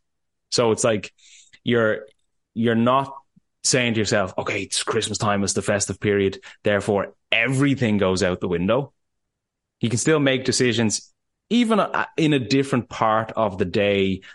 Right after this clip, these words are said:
that just makes you feel better, gives you energy, and doesn't make you feel or doesn't, doesn't lead to you feeling even worse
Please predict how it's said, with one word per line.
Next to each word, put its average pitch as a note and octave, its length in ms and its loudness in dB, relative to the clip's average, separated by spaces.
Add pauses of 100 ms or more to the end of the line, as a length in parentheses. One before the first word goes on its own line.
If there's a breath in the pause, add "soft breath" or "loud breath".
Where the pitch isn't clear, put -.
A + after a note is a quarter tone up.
(140)
that F#2 340 -2 (240)
just - 340 -6
makes G#2 260 -2
you - 60 -6
feel G2+ 200 2
better, F#2 220 0
gives F2+ 280 -4
you F2+ 80 0
energy, F2 440 -2 (220 soft breath)
and E2+ 420 -4 (800)
doesn't G2 340 0
make F#2+ 240 0
you F2+ 60 -2
feel F2+ 480 -2 (440 soft breath)
or F#2+ 60 0
doesn't, G#2+ 440 -4
doesn't G#2+ 300 0
lead A2 440 0
to A2 160 0
you G2 180 2
feeling G2 340 0
even F#2 320 0
worse F#2+ 520 0